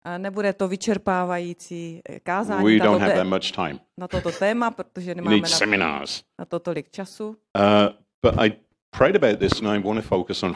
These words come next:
Speaker 2: three areas that are kind of covered with money.
Speaker 1: Ale modlil jsem se za to a chci pokrýt tři oblasti.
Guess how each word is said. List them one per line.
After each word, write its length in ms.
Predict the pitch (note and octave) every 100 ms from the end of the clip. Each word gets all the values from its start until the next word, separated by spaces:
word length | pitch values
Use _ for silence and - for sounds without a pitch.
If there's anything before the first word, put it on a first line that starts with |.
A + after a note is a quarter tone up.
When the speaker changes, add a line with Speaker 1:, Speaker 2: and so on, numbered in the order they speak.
| -
Speaker 2:
three 220 | B2+ A#2+ A2
areas 500 | G#2 F2+ E2 E2 - - -
that 100 | F2
are 40 |
kind 200 | - F#2
of 60 | F#2 -
covered 280 | G#2 F2+ D#2
with 120 | E2+
money. 340 | E2 D#2+ D#2 - - - - - - - -
Speaker 1:
Ale 160 | F3+
modlil 280 | F3 F#3+ A3+
jsem 120 | - -
se 80 | G#3
za 140 | G3+
to 140 | F#3 G3
a 60 |
chci 220 | F3+ - F#3
pokrýt 400 | F3 F#3 F3+ -
tři 280 | - - F3
oblasti. 640 | D#3 D#3 D3+ - - C#3